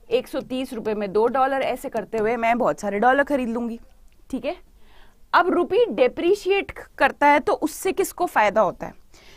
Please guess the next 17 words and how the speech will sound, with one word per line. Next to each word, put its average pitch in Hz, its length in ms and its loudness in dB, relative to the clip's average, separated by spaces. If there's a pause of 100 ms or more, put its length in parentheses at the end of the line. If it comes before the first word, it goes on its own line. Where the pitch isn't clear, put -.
(140)
रुपी 233 300 0
जब 220 220 2
डेप्रिशिएट, 226 580 2
यस, 277 360 4
जैक 202 280 4
स्पैरो, 185 540 4 (320)
ओहो, 196 240 -4
जैक 214 300 2
स्पैरो 220 360 4
जी 269 140 0
आए 247 160 6
हैं 254 220 2
यहाँ 240 160 4
पे, 294 140 -2 (240)
very 185 280 -2
good। 247 160 -4 (680)
So, 226 440 8